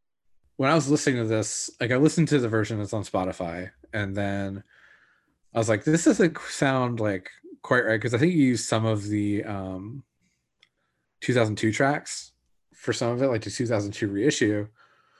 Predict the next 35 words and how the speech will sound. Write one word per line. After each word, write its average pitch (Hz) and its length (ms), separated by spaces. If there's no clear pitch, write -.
which 120 260
had 110 640
re-recorded 135 720
the 117 240
bass 110 580
and 101 640
drums. 104 840
So 110 400
I 127 160
went 139 180
and 117 80
found, 120 300
like, 110 120
a 110 60
version 107 720
on 101 200
YouTube, 110 500
which 117 160
was, 123 100
like, 117 100
the 120 120
original 113 400
recording, 104 540
just 104 260
the 110 60
nine 98 200
tracks, 101 340
and 104 80
was 98 140
listening 107 260
a 101 40
lot 98 160
to 98 100
that, 101 340
and 101 320